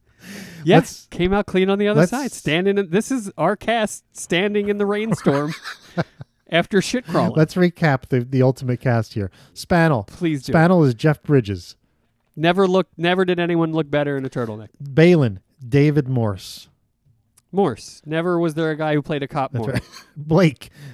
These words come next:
Speaker 2: Denzel Washington.
Speaker 1: Never was there a guy who isn't the coolest guy ever in every scene.
Speaker 2: Link, Mark Rylance.
Speaker 1: I mean, uh,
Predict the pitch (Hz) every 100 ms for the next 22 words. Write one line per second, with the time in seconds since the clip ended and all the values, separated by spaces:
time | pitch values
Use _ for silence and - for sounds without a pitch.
0 | - 147 208 226 175 160 131 127 160 262
1 | - 127 110 110 95 90 - _ _ _
2 | _ 165 175 196 190 165 180 165 156 139
3 | 143 143 135 143 139 135 135 - 165 147
4 | 135 143 135 131 131 135 127 127 123 123
5 | 123 123 117 123 107 101 143 143 185 123
6 | - - _ _ - 143 160 165 - 135
7 | 143 156 135 104 95 - - - _ _
8 | _ _ _ _ _ _ _ - 131 135
9 | 131 127 - 78 147